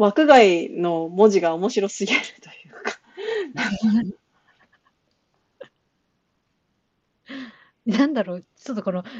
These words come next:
Speaker 2: 右と左の、<laughs> なんだろう、同じ文だっていうのの、も、右のページの「も」がさ、<laughs>
Speaker 1: もう。
Speaker 2: あの、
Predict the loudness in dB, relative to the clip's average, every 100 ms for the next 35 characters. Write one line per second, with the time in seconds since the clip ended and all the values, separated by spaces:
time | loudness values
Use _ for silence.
0 | -8 0 0 0 -2 2 0 0 0 2
1 | 2 0 0 2 2 0 -4 -8 _ _
2 | _ _ _ _ _ _ -18 -16 -16 -18
3 | -10 -8 -8 -10 -14 -20 -20 _ -20 -20
4 | _ _ -2 0 0 2 4 4 6 4
5 | 2 -2 -4 -4 -4 -4 -8 -8 -8 -8
6 | -10 _ -20 _ -2 -2 -2 -8 _ _
7 | -4 -2 -2 -4 -4 -2 -2 -2 -2 -2
8 | -2 -4 -8 -8 -12 -18 -18 -20 -18 -16
9 | -12 0 0 0 -2 -2 -2 -2 2 2
10 | 2 2 6 6 4 _ -16 -12 -12 -12
11 | -14 -10 -10 -6 -4 0 0 0 -4 -10